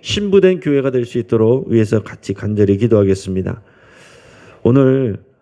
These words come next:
예, 노회가 분립합니다. 지난번에 말씀드렸는데 또 연기가 되어서 오늘 드디어 분립을 하게 됩니다. 그래서 우리 서울 서남노회에서 우리는 강서노회로 분립하게 되는데 이 출산의 고통이 있지만 그 생명의 잉태는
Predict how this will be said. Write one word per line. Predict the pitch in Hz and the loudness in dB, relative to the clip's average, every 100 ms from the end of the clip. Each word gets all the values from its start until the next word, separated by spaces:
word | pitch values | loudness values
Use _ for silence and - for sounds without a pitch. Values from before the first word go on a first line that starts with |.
| _ _ - | _ _ -8
예, | 104 | -4
노회가 | 113 131 139 127 131 127 | 0 2 2 2 -2 -2
분립합니다. | 127 127 127 127 110 104 104 101 | -6 -6 -6 -8 -6 -6 -6 -10
지난번에 | _ 110 113 113 110 107 123 156 - _ | _ -4 -2 0 2 4 4 0 -6 _
말씀드렸는데 | - 95 - 113 107 95 95 101 135 139 - _ | -4 -4 -2 0 2 2 0 2 2 -2 -12 _
또 | 117 | -4
연기가 | 107 98 107 107 | -2 -2 -4 -2
되어서 | 104 95 87 139 135 - - - | 0 0 0 0 0 -4 -20 -14
오늘 | - 117 127 127 | 0 2 4 2
드디어 | 110 104 107 95 104 147 - | -2 -2 0 2 2 -2 -2
분립을 | 107 107 107 | 0 2 4
하게 | 104 104 | 2 2
됩니다. | 98 95 95 95 110 147 _ _ | 0 0 -2 -2 -2 -6 _ _
그래서 | _ - | _ -2
우리 | 98 101 | 2 2
서울 | 98 135 139 | 2 2 2
서남노회에서 | - 143 139 135 117 104 101 139 143 - - | 0 -4 -2 0 2 2 0 0 -2 -12 -6
우리는 | 98 104 101 | -4 -4 -6
강서노회로 | - 101 202 127 113 95 95 123 160 - _ - | -6 -6 -2 0 4 4 4 2 0 -8 _ -8
분립하게 | 104 107 110 101 | -6 -6 -6 -6
되는데 | 95 92 87 104 104 107 - - - _ - | -6 -6 -2 0 0 -2 -18 -20 -20 _ 0
이 | 110 117 | 2 2
출산의 | - 196 185 170 160 | 2 -2 2 2 2
고통이 | 160 120 - 143 | -2 -2 -2 -2
있지만 | 160 - 131 147 156 180 | -4 -4 -2 -2 -2 -10
그 | - | -6
생명의 | 117 160 151 147 143 | -4 -2 0 2 2
잉태는 | 120 120 135 127 135 | 0 0 0 0 -2